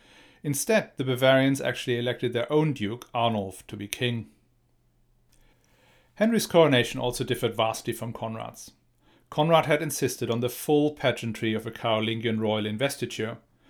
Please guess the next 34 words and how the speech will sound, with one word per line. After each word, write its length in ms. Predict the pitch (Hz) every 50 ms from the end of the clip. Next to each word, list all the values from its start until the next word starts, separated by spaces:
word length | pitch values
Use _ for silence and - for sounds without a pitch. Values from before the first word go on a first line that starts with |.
| _ _ _ _
that 140 | - 123 123
includes 480 | 123 120 - - 127 113 110 107 -
being 340 | - - 120 113 113 110 110
anointed 640 | - 131 127 120 117 110 113 120 123 - 127 123 127
and 160 | 117 110 110
consecrated, 800 | - 104 110 110 - 135 123 - 117 113 120 - 143 151 - - _ _ _ _ _ _ _ _ _ _ -
which 200 | 139 135 - 151
in 80 | 139
turn 320 | 135 - 165 170 175 165 139
raised 340 | 135 131 135 127 - -
him 260 | - - 175 160 139 120
from 200 | - - 120 113
a 60 | 107
humble 460 | - - 156 156 165 151 156 151 143
human 320 | 139 147 147 147 147 143
being 440 | 131 139 120 104 101 101 104 107 107 - _ _ _ _ _ -
to 140 | - 127
a 40 | 113
representative 800 | 110 110 110 110 - 117 104 117 117 113 - 110 117 110 107 -
of 160 | 107 - -
Christ 420 | - - 113 107 110 - - -
on 100 | 117 110
earth. 400 | 107 104 104 98 - - - - _ _ _ _ _ _ _ _ _ _ _ _ _ _ _ _ _ _ _ _
Henry, 340 | _ - 208 214 202 185 160
on 100 | 147 139
the 100 | 139 135
other 200 | 127 120 123 117
hand, 180 | 120 120 117 110
decided 440 | 113 107 - - 117 113 110 113 110
to 60 | 113
forego 500 | - - - 120 113 - 113 110 110 - -
any 180 | 160 165 160
major 300 | 139 120 110 107 104 117
ceremony 640 | 104 - - 113 107 107 107 110 110 107 107 107 113